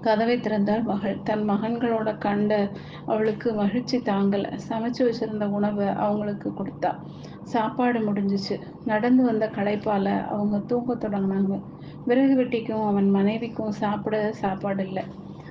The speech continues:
"நம் மகன்கள் வந்து விட்டாங்க, இப்போ என்ன செய்யறது?" அப்படின்னு கேட்டான் அவன். "நிலவு வெளிச்சத்துல வழி கண்டுபிடிச்சு வந்துட்டாங்க. அமாவாசை அன்று மீண்டும் அவங்களை அழைத்துட்டு போய் இன்னும் அதிக தூரம் போயிட்டு விட்டுட்டு பாருங்க,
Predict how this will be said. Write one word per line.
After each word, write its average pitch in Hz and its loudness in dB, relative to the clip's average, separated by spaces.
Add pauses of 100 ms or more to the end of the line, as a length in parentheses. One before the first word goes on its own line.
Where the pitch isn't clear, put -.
"நம் 214 0
மகன்கள் 226 4
வந்து 214 2
விட்டாங்க, 196 -2 (300)
இப்போ 214 -4
என்ன 208 0
செய்யறது?" 202 0
அப்படின்னு 196 -4
கேட்டான் 196 -4
அவன். 175 -4 (460)
"நிலவு 247 2
வெளிச்சத்துல 214 0
வழி 202 0
கண்டுபிடிச்சு 226 -4
வந்துட்டாங்க. 190 -2 (180)
அமாவாசை 226 0
அன்று 202 0
மீண்டும் 226 0
அவங்களை 208 -2
அழைத்துட்டு 202 -2
போய் 202 -2 (360)
இன்னும் 262 2
அதிக 220 2
தூரம் 240 2
போயிட்டு 202 2
விட்டுட்டு 190 -2
பாருங்க, 190 2